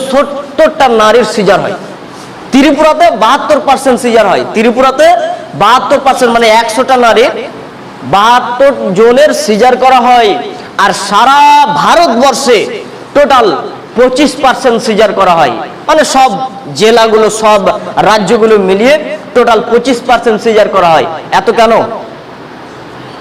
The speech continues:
আজকে আমাদের এই পশ্চিমবঙ্গে এত সিজারের হার কেন? এই যে বললাম না, ডাক্তারের ধৈর্য ধারণ নেই। আপনার ডাক্তার ওখানে কেন ধৈর্য ধারণ করবে?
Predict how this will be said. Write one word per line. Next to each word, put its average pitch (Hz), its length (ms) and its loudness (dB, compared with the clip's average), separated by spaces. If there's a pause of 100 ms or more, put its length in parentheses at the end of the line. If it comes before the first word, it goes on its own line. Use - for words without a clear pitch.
(240)
আজকে 214 320 0
আমাদের 247 240 2
এই 247 280 2
পশ্চিমবঙ্গে 240 680 2 (480)
এত 220 220 0
সিজারের 233 400 0
হার 220 180 0
কেন? 214 220 0 (300)
এই 214 140 2
যে 226 80 4
বললাম 220 360 2
না, 240 140 0 (420)
ডাক্তারের 196 460 0
ধৈর্য 196 280 2
ধারণ 190 320 2
নেই। 190 140 2 (800)
আপনার 226 440 0
ডাক্তার 226 380 2
ওখানে 240 240 0 (100)
কেন 233 220 0
ধৈর্য 220 280 0
ধারণ 220 240 2
করবে? 220 400 2